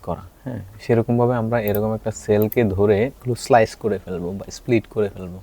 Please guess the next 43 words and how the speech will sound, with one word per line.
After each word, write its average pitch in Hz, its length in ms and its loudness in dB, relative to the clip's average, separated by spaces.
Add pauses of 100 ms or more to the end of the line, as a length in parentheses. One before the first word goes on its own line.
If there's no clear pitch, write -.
হ্যাঁ, 151 140 -8 (200)
এই 175 60 6 (120)
যে, 170 100 4 (140)
আহ, 107 440 -2
আমি 117 200 2
চাই 131 120 0 (120)
এই 139 120 4
যে 107 140 4
ধরেন 98 260 -2
একদম 101 180 0 (100)
নিচে 107 280 2
যেটা 90 260 -2
আছে, - 140 -16 (240)
কার্সর 104 380 0
রেখে 104 220 -2
আমি 110 100 0 (140)
বলতেছি 101 360 -2 (140)
তুমি 101 140 0 (120)
স্প্লিট - 380 4
হয়ে 98 220 -2
যাও। 85 120 -6 (160)
কয়টা 113 240 4 (100)
ভাগে? 131 240 0 (260)
Number 95 280 -2
of - 40 -10 (140)
column, 131 280 4 (180)
মানে 101 120 0 (100)
কয়টা 107 300 -2
কলাম 101 280 0
রাখতে 104 300 -4
চাই, 160 140 -2 (560)
আমি 104 160 2 (120)
চাই 101 200 0
হচ্ছে - 260 -6
এখানে 95 260 -4 (200)
দশটা - 320 -6 (100)
কলাম 90 260 -6 (140)
থাকবে। - 300 -16 (400)
ধরেন 117 220 0 (180)
রো, 113 100 4 (360)
রো 151 160 2
হচ্ছে 147 260 2
একটাই - 220 -4